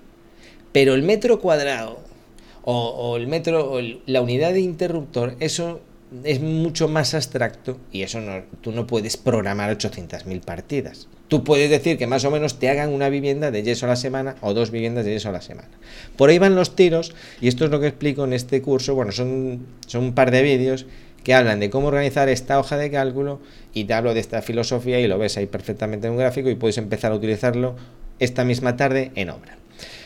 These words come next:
Bueno, pero el caso es que, eh, claro,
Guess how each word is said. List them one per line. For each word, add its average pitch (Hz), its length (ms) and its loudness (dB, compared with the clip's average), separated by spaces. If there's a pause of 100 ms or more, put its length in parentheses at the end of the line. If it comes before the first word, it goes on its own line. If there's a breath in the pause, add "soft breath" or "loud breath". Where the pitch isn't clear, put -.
(240 loud breath)
Bueno, 139 320 0
pero 156 260 6
el 156 160 0
caso 240 300 4
es 202 100 4
que, 160 440 2 (1120)
eh, 107 800 4
claro, 113 280 2